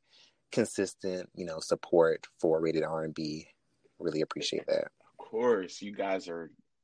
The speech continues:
Speaker 2: are doing it. Always, you know, I
Speaker 1: Thank you.
Speaker 2: yeah. And it makes me think, I like when, uh, you know, you guys, like, a, a artist or anniversary of a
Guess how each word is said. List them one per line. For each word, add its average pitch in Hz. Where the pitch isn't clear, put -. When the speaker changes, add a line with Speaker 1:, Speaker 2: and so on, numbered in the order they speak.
Speaker 2:
are 90
doing 110
it. 73
Always, 98
you 98
know, 73
I 90
Speaker 1:
Thank -
you. 90
Speaker 2:
yeah. 69
And 110
it 117
makes 135
me 120
think, 127
I 117
like 127
when, 113
uh, 87
you 98
know, 87
you 92
guys, 90
like, 82
a, 80
a 92
artist 87
or 80
anniversary 90
of 85
a 85